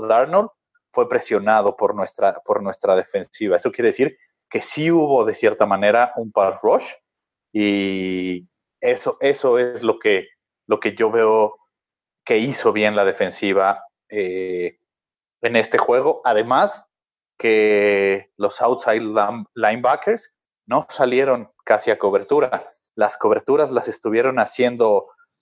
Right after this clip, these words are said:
tanto Treviatan como,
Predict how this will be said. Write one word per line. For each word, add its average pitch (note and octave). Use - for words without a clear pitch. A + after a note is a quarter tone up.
tanto G2+
Treviatan A#2+
como, G#2